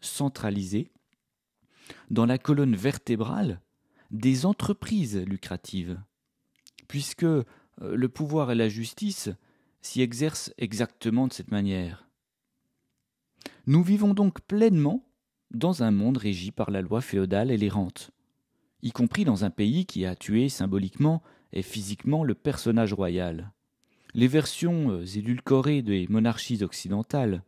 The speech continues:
ont certes affaibli le roi jusqu'à le transformer en une espèce d'incarnation nostalgique, à tel point que nous pouvons nous demander si le citoyen doit continuer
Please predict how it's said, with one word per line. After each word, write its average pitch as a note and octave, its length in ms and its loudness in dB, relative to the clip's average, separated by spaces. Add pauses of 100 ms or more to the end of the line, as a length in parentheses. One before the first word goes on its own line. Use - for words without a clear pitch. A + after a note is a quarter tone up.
(600)
ont B2 100 4
certes - 320 -4
affaibli B2+ 480 0
le A2+ 100 6
roi A2 340 4
jusqu'à F#2+ 520 -2
le F2+ 140 -2
transformer G#2+ 680 0 (360)
en G2+ 240 -2
une A#2+ 160 6
espèce - 500 -2 (440)
d'incarnation B2 840 0
nostalgique, G#2+ 760 0 (920)
à A2+ 80 -2
tel D#3+ 180 2
point E3+ 240 2
que A#2 260 4 (420)
nous A#2 300 0
pouvons D#3+ 300 0
nous D3+ 140 4
demander C#3+ 400 4
si - 180 0
le B2 120 2
citoyen D3 580 0
doit G#2 380 -2 (100)
continuer C#3 560 2